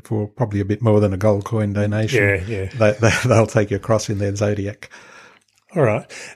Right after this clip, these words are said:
Speaker 2: Now, actually, just while we're talking about the, the, the, the, the water crossings and the bars, one of the things I know that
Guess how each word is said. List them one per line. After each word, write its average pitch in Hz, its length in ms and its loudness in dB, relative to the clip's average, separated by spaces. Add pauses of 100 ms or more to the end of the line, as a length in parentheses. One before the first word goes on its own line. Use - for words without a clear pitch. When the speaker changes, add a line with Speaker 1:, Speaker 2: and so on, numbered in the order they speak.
Speaker 2:
Now, 160 100 4
actually, 175 280 2
just 214 220 -2
while 233 100 2
we're 160 120 2
talking 143 340 2
about 123 300 0
the, 120 160 0
the, 117 300 -2 (120)
the, 117 400 0
the, 113 180 -6 (160)
the 123 80 -6
water 120 320 2
crossings 120 480 0
and 113 100 -2
the 107 60 -4
bars, 113 540 -2 (420)
one 143 160 4
of 156 60 4
the 151 100 6
things 135 260 2
I 123 100 4
know 117 260 4
that 113 260 -2